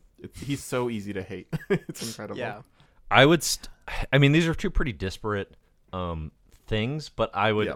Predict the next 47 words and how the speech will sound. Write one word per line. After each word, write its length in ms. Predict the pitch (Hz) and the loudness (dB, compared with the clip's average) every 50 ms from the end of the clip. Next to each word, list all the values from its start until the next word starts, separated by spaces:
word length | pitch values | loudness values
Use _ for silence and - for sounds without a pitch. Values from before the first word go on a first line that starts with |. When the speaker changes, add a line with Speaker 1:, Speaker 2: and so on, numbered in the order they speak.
| 76 - | -4 -4
Speaker 3:
I 120 | 98 107 | -6 -4
guess 260 | 78 127 135 139 - | -2 -2 -2 0 0
I 80 | 117 110 | -2 -2
have 460 | 87 - - - 117 139 151 - - | -2 -4 -4 -2 -2 -2 -2 -4 -8
to 80 | - 101 | -10 -10
go 600 | 85 - 101 101 101 98 95 90 85 82 80 - _ _ _ _ _ _ _ _ | -6 -2 0 2 2 2 2 0 -2 -4 -6 -8 _ _ _ _ _ _ _ _
Jugs 420 | - - 110 107 110 110 92 - | -4 -2 0 2 2 0 -2 -6
and 120 | 95 87 85 | -8 -6 -4
Black 300 | 80 95 98 98 - - | -2 0 0 -2 -2 -4
Tom 400 | - - 98 101 101 95 87 117 | -6 -4 -2 -2 0 0 0 -2
Speaker 1:
Yeah, 140 | 92 - - - | -4 -4 -6 -8
Speaker 3:
canonically 680 | - 101 95 92 90 95 107 90 82 76 90 90 85 82 | -8 -6 -4 -2 -2 -2 -2 -2 -4 -4 -6 -6 -6 -4
Speaker 1:
clearly. 180 | - - - 226 | -2 -2 0 0
Speaker 3:
a 40 | 202 | 0
gay 60 | 170 | 0
couple 320 | - 101 117 - - 82 | 0 0 0 0 -2 -2
Speaker 1:
<laughs> 40 | 185 | -4
Speaker 3:
throughout 240 | - 104 98 90 - | -2 0 0 0 0
history 420 | 107 120 - 403 - 98 92 87 90 | 0 -2 -2 -4 -4 -4 -6 -6 -6
because 300 | - 90 - 98 85 78 82 - | -6 -6 -6 -6 -6 -8 0 6
that 140 | - 175 156 | 8 8 8
would 140 | 147 151 127 | 8 6 6
be 320 | 113 135 127 123 110 104 - | 6 6 6 6 6 4 0
Speaker 2:
Yeah. 240 | - 120 120 117 113 | -4 -6 -6 -6 -6
Speaker 3:
so 440 | - - - - - - 160 147 123 | -4 -2 4 6 10 12 12 12 12
big 320 | 101 110 123 127 120 101 | 10 6 4 4 4 2
for 140 | - 110 104 | 0 0 0
Marvel 520 | 101 104 104 101 92 92 95 90 90 - - - - - - | 2 2 2 0 0 0 -2 -2 -4 -6 -8 -14 -20 -18 -14
Speaker 1:
Yes. 300 | - - - - - - | -12 -10 -10 -10 -10 -4
Speaker 3:
representation 720 | - 110 107 101 - 101 90 92 101 104 104 101 - - 92 | 0 2 2 2 2 0 -4 -2 0 0 0 0 0 -2 -4
Speaker 1:
Yeah, 40 | 90 | -2
yeah. 40 | 87 | -2
Speaker 3:
and, 120 | 85 - - | -4 -4 -4
and 180 | 87 90 85 | -4 -4 -2
getting 240 | 82 95 90 90 85 | -2 -2 -2 -2 -2
those 160 | 82 78 73 - | -4 -6 -8 -8
stories 340 | - 90 87 90 85 78 - | -6 -4 -4 -2 -4 -6 -6
told, 380 | - 82 76 73 73 65 - - - | -8 -8 -8 -6 -8 -10 -10 -8 -6
uh, 160 | 85 85 - - | -4 -4 -4 -2
even 280 | 117 117 107 110 104 | -2 -2 0 2 4
though 180 | 98 95 92 90 | 4 4 4 4
I, 180 | 82 80 80 - - - - | 2 0 -2 -6 -10 -14 -14
I 140 | - 71 62 - | -14 -12 -12 -12
genuinely 580 | - - 95 110 131 127 98 82 76 71 73 71 67 | -8 -2 0 2 2 2 2 0 -4 -6 -8 -10 -8
love 320 | 73 80 95 113 110 87 | -2 2 4 4 4 4
this 180 | 82 76 - - | 0 -6 -6 -6
idea 540 | 76 76 71 71 82 85 80 69 62 58 | -6 -6 -6 -6 -6 -6 -6 -6 -10 -12